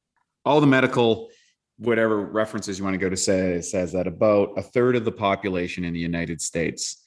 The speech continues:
which is where most of the research is done, is suffering from digestive health problems on any given day.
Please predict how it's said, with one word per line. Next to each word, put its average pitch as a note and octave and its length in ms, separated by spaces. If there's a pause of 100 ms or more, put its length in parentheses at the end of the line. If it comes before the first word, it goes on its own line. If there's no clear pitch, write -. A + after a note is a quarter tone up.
(300)
which - 120
is E2+ 140
where F#2 120
most F2+ 300
of E2+ 100
the D#2+ 120
research E2 500
is D#2 180
done, D#2 400 (320)
is G#2 180
suffering A2+ 420
from G2+ 200
digestive F2+ 600
health E2 380
problems D#2 640 (300)
on G2 180 (100)
any F2+ 220
given D#2+ 400
day. - 320